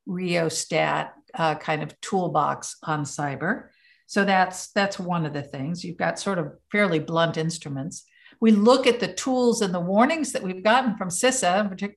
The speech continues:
including the most recent one, where it describes the kinds of tools that,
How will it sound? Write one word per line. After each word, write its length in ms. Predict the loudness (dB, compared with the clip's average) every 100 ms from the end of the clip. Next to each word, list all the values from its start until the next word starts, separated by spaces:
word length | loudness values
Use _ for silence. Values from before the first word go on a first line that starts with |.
| _
including 300 | -2 2 4
the 60 | 2
most 240 | 0 0
recent 260 | 0 0 0
one, 240 | 2 4
where 320 | 2 0 0 -6 -18 -6
it 240 | -6 -4
describes 640 | 0 0 4 6 6 2 -2
the 80 |
kinds 280 | -4 -4 -4
of 120 | -6
tools 460 | -4 2 4 2 0
that, 180 | -4